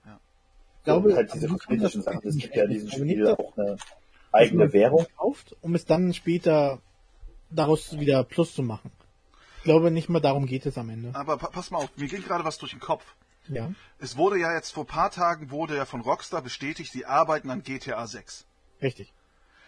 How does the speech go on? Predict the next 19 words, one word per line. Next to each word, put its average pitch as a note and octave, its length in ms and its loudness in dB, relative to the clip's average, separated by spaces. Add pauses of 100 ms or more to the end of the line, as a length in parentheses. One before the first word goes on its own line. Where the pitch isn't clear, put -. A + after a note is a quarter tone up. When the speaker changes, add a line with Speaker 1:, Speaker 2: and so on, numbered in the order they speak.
(320)
Speaker 1:
Kann E3+ 220 -6
doch C#4+ 140 0
sein, E3+ 500 -2
dass C#3 240 -6
hinter A#3 300 -4
den G#3+ 100 -6
Kulissen F3 480 -6
da C#3 160 2
auch F#3+ 240 -2
grad C3+ 240 -6
Microsoft E3+ 640 -6
und B2+ 100 -10
Sony F3+ 380 -6
ha-, C3+ 160 -10
dranhängt, D3+ 440 -8
wir C3 100 -10
möchten D#3 300 -6
euch B2 160 -14
kaufen. C3+ 500 -6